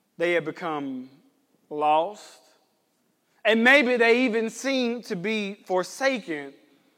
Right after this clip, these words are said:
But all the while, God had a plan to redeem them. And this gives us hope and encouragement.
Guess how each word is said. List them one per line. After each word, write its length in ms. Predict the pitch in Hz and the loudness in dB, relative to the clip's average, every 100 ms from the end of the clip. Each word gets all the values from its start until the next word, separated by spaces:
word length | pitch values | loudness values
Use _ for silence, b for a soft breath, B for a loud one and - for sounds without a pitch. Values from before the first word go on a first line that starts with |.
| _ _ _ _ _ _ _ _ _ _ _ | _ _ _ _ _ _ _ _ _ _ _
But 160 | 240 269 | 8 10
all 320 | 277 320 320 | 12 12 12
the 100 | 277 | 10
while, 520 | 269 311 294 226 220 | 8 8 10 8 8
God 560 | 208 240 277 262 240 220 | 6 8 10 10 8 6
had 260 | 233 254 | 6 6
a 80 | 233 | 6
plan 680 | 233 262 277 269 226 202 202 | 0 -4 -2 2 2 0 -4
to 180 | 254 | -6
redeem 680 | 233 214 175 214 262 269 226 | 0 0 0 -4 -2 -2 -4
them. 400 | 175 156 131 123 120 _ _ _ _ _ _ _ _ _ _ | -6 -6 -8 -14 -20 _ _ _ _ _ _ _ _ _ _
And 120 | - 214 | -4 0
this 180 | 247 185 | 0 -2
gives 340 | 214 254 196 | -2 -2 2
us 500 | 196 170 160 - - - | 2 2 -2 -8 -14 -4
hope 480 | 202 208 170 - - | 0 2 0 -6 -12
and 220 | 202 190 185 | -6 -4 -4
encouragement. 1000 | 175 175 175 220 240 233 175 135 113 | -4 -8 -10 -4 -2 -2 -4 -10 -16